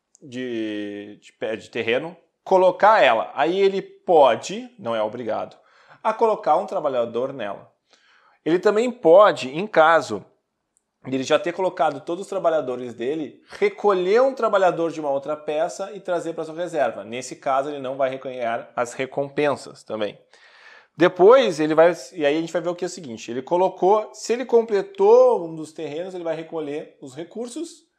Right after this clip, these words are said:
que esse terreno ou essa parte, né, lhe dá, que pode, que eu já vou explicar quais são, e,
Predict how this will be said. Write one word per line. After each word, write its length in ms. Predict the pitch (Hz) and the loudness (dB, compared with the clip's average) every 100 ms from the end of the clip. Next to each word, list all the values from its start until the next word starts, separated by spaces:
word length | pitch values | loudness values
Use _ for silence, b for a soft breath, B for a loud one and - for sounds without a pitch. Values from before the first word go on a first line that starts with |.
| _ _ _ | _ _ _
que 100 | 143 | -8
esse 260 | 127 - | -8 -10
terreno 440 | 135 117 127 165 110 | -8 -4 -4 -4 -4
ou 200 | 107 110 | -2 -4
essa 180 | - 104 | -4 -8
parte, 500 | - 110 139 - 110 | 0 4 4 2 -10
né, 120 | 107 | -10
lhe 140 | 110 | -6
dá, 160 | 110 131 | -2 -2
que 120 | 139 | -2
pode, 240 | - 107 - | -6 -8 -8
que 100 | 107 | -10
eu 20 | |
já 60 | |
vou 80 | 107 | -10
explicar 320 | 107 104 110 | -10 -6 -6
quais 240 | - 113 92 | -4 -4 -2
são, 300 | 151 180 - b b b b - | -2 -2 -6 b b b b 0
e, 180 | 233 | 2